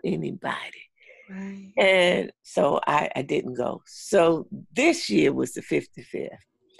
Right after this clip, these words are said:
Speaker 1: And the answer is, no, I didn't go.
Speaker 2: <laughs> I mean, I, I can't blame you for not wanting to go, because it kind of feels like, why would I want to go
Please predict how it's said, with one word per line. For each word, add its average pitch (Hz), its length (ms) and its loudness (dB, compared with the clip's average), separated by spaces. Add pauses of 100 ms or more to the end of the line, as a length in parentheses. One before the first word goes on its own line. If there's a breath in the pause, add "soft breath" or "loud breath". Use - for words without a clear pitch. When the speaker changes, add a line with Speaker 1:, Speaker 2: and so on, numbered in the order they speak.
(240 loud breath)
Speaker 1:
And 143 160 2
the 131 60 2
answer 143 500 0
is, 113 540 -4 (160)
no, 127 140 -2
I 107 100 -2
didn't 107 320 -10
go. - 300 -12 (560 loud breath)
Speaker 2:
<laughs> - 580 -12
I 285 80 6
mean, 294 180 6
I, 285 240 2
I 277 100 2
can't 277 360 4
blame 247 360 6
you 190 140 6
for 202 160 0
not 202 240 2
wanting 202 320 4
to 185 100 -2
go, 202 500 4
because 208 340 4
it 202 160 4
kind 254 240 4
of 269 100 -2
feels 208 340 2
like, 185 400 2 (360 loud breath)
why 208 260 6
would 269 160 2
I 240 140 6
want 214 220 4
to 208 60 0
go 180 720 0